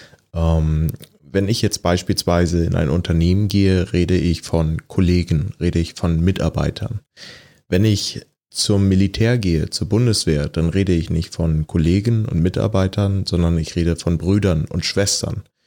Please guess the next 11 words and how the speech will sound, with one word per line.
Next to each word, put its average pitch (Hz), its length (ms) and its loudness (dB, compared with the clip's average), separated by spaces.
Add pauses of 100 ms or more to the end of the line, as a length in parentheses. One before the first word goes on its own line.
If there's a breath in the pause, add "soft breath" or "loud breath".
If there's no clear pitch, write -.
(420)
Und 85 600 2 (140)
das 104 220 -2
ist 107 160 -2
an 92 140 -2
und 92 100 2
für 92 120 -4
sich 87 240 0
das, - 280 -2
was - 280 -2
aktuell 87 800 0 (260)
Führungskräfte 98 1500 0